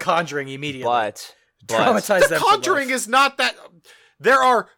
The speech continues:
Speaker 3: legitimately written movies that aren't just
Speaker 2: Jack.
Speaker 3: complete camp
Speaker 2: Jack.
Speaker 3: nonsense.
Speaker 2: But if you're an eight-year-old in the nineties, it's a decent
Speaker 3: You can
Speaker 2: gateway.
Speaker 3: watch Hellraiser.
Speaker 2: It
Speaker 3: That's what worked for
Speaker 2: well,
Speaker 3: me.
Speaker 2: it's not that I didn't, but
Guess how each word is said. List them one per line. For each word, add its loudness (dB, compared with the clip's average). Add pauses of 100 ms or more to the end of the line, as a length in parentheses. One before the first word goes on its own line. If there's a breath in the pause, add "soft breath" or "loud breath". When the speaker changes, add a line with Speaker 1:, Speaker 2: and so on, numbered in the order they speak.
Speaker 3:
legitimately -6
written -4
movies -6
that -2
aren't -4
just -6
Speaker 2:
Jack. -4
Speaker 3:
complete -14
camp -10
Speaker 2:
Jack. -4
Speaker 3:
nonsense. -8
Speaker 2:
But -4
if -10
you're -8
an -12
eight-year-old -8
in -14
the -16
nineties, -10 (260)
it's -12
a -12
decent -20 (300)
Speaker 3:
You -12
can -8
Speaker 2:
gateway. -8
Speaker 3:
watch 0
Hellraiser. -6 (520)
Speaker 2:
It -10
Speaker 3:
That's -20
what -12
worked -8
for -10
Speaker 2:
well, 2
Speaker 3:
me. 0
Speaker 2:
it's -10
not -4
that -6
I -6
didn't, -10 (220)
but -6